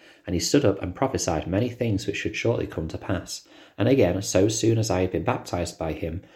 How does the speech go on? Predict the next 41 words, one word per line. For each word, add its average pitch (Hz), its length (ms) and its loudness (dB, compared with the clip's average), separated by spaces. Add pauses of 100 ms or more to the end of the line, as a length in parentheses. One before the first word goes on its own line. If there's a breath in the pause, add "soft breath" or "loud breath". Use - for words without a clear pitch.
(160 loud breath)
I 92 140 2
also 139 320 4
had 80 100 -2
the 90 60 -4
spirit 87 340 -2
of - 100 -10
prophecy - 460 -4
when, 85 300 0
standing 113 420 0
up, - 240 2 (300 loud breath)
I 85 80 -2
prophesied 113 580 0
concerning 92 400 0
the 85 80 2
rise 95 320 2
of 92 120 -2
this - 200 -2
church, - 480 -4 (280 loud breath)
and 85 80 -6
many 110 180 6
other 139 140 4
things 95 320 -4
connected - 440 -4
with 147 220 0
the - 60 -10
church, - 440 -6 (300 loud breath)
and 85 100 -4
this 90 160 2
generation 101 540 2
of - 120 -8
the 95 100 -8
children 87 360 -2
of - 80 -8
men. 87 280 -4 (340 soft breath)
We 104 80 6
were 87 80 8
filled 117 340 4
with 120 120 -6
the 107 80 -6
Holy 113 280 2
Ghost 82 360 -4